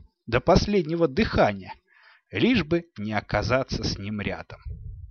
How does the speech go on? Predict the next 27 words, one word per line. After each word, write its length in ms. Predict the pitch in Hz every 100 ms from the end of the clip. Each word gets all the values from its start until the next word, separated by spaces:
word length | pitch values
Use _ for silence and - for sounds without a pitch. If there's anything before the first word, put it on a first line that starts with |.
| _ _ _ _ _ _ _ _ _ _ _ _ -
После 520 | 117 180 185 185 180
этого 320 | 180 165 156
никто 520 | 127 95 - - 113
уже 240 | 123 110 120
не 140 | 113
произнес 680 | - 92 92 - 95 92 -
ни 80 | 95
слова. 500 | - 92 85 - - - - _ _ _ _ _
Они 240 | 110 120
словно 400 | 113 147 147 131
обезумели 800 | 127 123 139 170 196 127 87 90 - _
и 120 | - 104
только 340 | 120 110 113
молча 540 | 104 113 170 175 -
прыгали 500 | 175 110 117 135 143
взад 380 | 131 101 143 127
и 60 | 110
вперед, 520 | - - 120 180 180
ничего 480 | 113 117 - 151 175
не 180 | 165 165
было 220 | 160 175
слышно, 480 | - 262 - 120 104 - - _ _ -
кроме 340 | - 104 107 107
их 120 | -
тяжелого, 600 | - 90 113 170 120 95 - -
прерывистого 760 | - 101 113 120 113 - 110 110
дыхания. 640 | 104 - - 95 - -